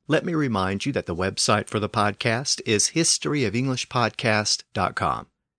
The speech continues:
and you can reach me by email at kevin at history of english podcast dot com. And I'm on Twitter at English Hist Pod. Also, I have a couple of quick announcements before we get started.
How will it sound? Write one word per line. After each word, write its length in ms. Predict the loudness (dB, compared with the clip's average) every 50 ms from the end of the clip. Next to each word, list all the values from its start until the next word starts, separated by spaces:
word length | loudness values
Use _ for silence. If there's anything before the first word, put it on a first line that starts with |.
| _ _ _ _ _ _ -10
and 120 | -6 -6
you 80 | -6 -4
can 140 | -4 -2 -2
reach 280 | 0 0 0 -2 -2
me 80 | -2 -2
by 200 | 0 0 0 0
email 580 | 0 0 2 2 2 2 2 0 -2 -4 -6 _
at 320 | -2 -2 -2 -2 -2 -6 -10
kevin 460 | -8 -2 0 0 2 2 0 -2 -4 -8 _ _ -2
at 340 | 0 2 2 0 -2 -6 -12 -6
history 400 | _ 0 0 0 0 -2 -2 -2
of 100 | -2 0
english 320 | -2 -2 -2 -4 -6 -6 -4
podcast 760 | -4 -4 -2 -4 -6 -6 -6 -6 -6 -4 -4 -4 -6 -6 -6
dot 240 | -4 -2 -2 -2 -2
com. 400 | -2 0 0 0 0 -2 -4 -8 _ _ _ _ _ _ _ _ _ _ _ -8
And 140 | -6 -4 -4
I'm 220 | -2 -2 -2 -2
on 100 | -4 -6
Twitter 460 | 0 4 6 6 6 6 4 0 -2 _ _ -2
at 240 | 0 0 0 0 _ _ -2
English 500 | 0 0 2 0 0 0 -2 -2 -4 -4 _
Hist 460 | 2 4 4 4 2 -2 -2 -6 -12 _
Pod. 480 | -2 0 0 2 2 0 -4 -6 -8 -16 _ _ _ _ _ _ _ _ _ _ _ _ _ _ _ _ _ _ _ 0
Also, 420 | 2 2 4 4 4 4 4 2 2
I 100 | 0 0
have 120 | 0 0 0
a 60 | -2
couple 360 | 0 0 -2 0 0 0 0
of 140 | -2 -2 -2
quick 240 | 0 0 0 2 0
announcements 640 | 0 0 0 0 0 0 -2 -2 -2 -4 -4 -4
before 280 | -4 -4 -2 0 0 0
we 120 | 0 0
get 180 | -4 -4 0 0
started. 440 | 2 2 2 2 0 -2 -6 -10